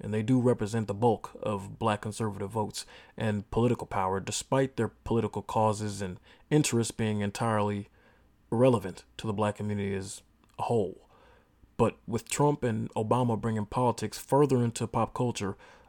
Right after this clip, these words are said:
along with so many far-left Americans fueling the fire of political correctness, hell-bent on integrating what many Americans see as radical social and cultural change, I'm interested to see if black conservatives will begin to vote and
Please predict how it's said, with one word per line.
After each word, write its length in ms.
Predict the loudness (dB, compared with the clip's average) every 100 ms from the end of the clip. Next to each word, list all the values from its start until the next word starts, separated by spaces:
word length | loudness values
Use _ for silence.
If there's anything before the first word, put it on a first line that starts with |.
| -2
along 380 | 2 4 4
with 100 | 2
so 240 | 0 0 2
many 320 | 2 0 -2 -6
far-left 560 | 0 2 4 2 0 -2
Americans 500 | 0 0 0 -4 -4
fueling 420 | 0 2 2 0
the 80 | 0
fire 400 | 0 2 2 -2
of 80 |
political 420 | -2 -2 -2 -4 -8
correctness, 560 | -4 -4 -2 -6 -8 -18 -20 -20 -20 2
hell-bent 520 | 6 6 6 2 2
on 180 | -2 -2
integrating 640 | -2 -2 -2 -2 0 -2
what 160 | -2 -4 _ -4
many 260 | 0 2
Americans 480 | 2 0 -2 -4 -6
see 140 | -2
as 200 | -4 -4 -12 _ _ _
radical 600 | -14 -2 2 2 0 -4 -6
social 500 | -2 -2 -2 -6 -6
and 120 | -6
cultural 400 | -6 -4 -4 -6
change, 500 | -4 -4 -4 -6 -8 -16 -20 -4
I'm 140 | -2
interested 540 | 2 2 4 2 0 -8
to 80 | -8
see 260 | -4 -4
if 220 | -4 -8 -16 -20 -20 -6
black 220 | -2 0
conservatives 520 | -2 -2 -2 -2 -4
will 120 | -4 -6
begin 280 | -4 -4 -4
to 100 | -4
vote 360 | -2 -4 -6 -10
and 240 | -10 -10